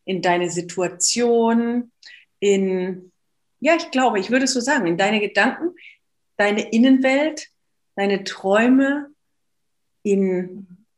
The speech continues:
Philosophie, was ich liebe. Also es war so ein Rundumschlag von, ja, ein bisschen philosophieren und in deine Innenwelt schauen.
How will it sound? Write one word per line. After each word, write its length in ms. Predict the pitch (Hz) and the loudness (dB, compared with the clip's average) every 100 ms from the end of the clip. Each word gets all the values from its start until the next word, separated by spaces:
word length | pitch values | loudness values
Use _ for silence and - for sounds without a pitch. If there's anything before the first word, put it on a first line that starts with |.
| _ _ _ _ _ _ | _ _ _ _ _ _
Philosophie, 1080 | - 269 269 220 185 - 220 226 240 320 - _ _ _ _ _ _ - - | 2 4 6 4 0 -2 -2 0 0 -4 -6 _ _ _ _ _ _ -20 -8
was 220 | 202 214 | -6 -6
ich 160 | 196 | -8
liebe. 560 | 185 185 214 285 339 - _ _ _ _ _ | -8 -8 -2 -2 -2 -8 _ _ _ _ _
Also 240 | 208 208 | -6 -2
es 200 | 208 208 | -2 -2
war 200 | 202 208 | 0 0
so 160 | 208 208 | -2 -2
ein 440 | 196 196 196 - _ _ _ _ _ | -2 -2 -6 -12 _ _ _ _ _
Rundumschlag 1040 | 220 214 - - 240 277 - 254 233 233 | -2 -2 -4 0 2 2 0 0 0 -2
von, 640 | - - 214 214 214 214 _ _ _ | -10 -4 -2 -2 -6 -8 _ _ _
ja, 200 | - 208 | -2 0
ein 100 | 170 | 0
bisschen 300 | 175 208 262 | -4 -2 -2
philosophieren 1080 | 247 233 208 180 170 - - 262 262 247 247 | -2 -2 -2 -4 -6 -10 -2 2 2 2 -2
und 220 | - 190 | -4 -10
in 140 | - 196 | -8 -6
deine 240 | 190 185 | -6 -6
Innenwelt 520 | - 269 226 135 135 | 0 2 2 -2 -8
schauen. 500 | - 143 143 139 147 | -8 -8 -6 -8 -12